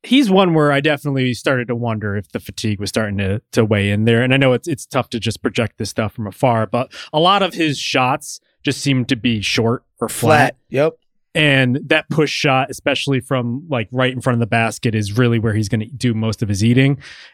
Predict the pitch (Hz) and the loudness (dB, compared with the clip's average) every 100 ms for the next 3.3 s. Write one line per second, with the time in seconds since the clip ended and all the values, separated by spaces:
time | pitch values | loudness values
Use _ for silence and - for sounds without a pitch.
0 | - 139 123 139 113 143 127 139 120 110 | -2 2 2 0 2 0 2 0 0 0
1 | 117 113 120 - 120 110 - - 147 135 | 0 0 -2 -4 -2 -2 -6 -14 -12 -12
2 | 120 156 147 143 151 120 113 113 107 - | 0 2 4 2 0 -2 -2 -2 -4 -4
3 | 113 95 - | -4 -4 -10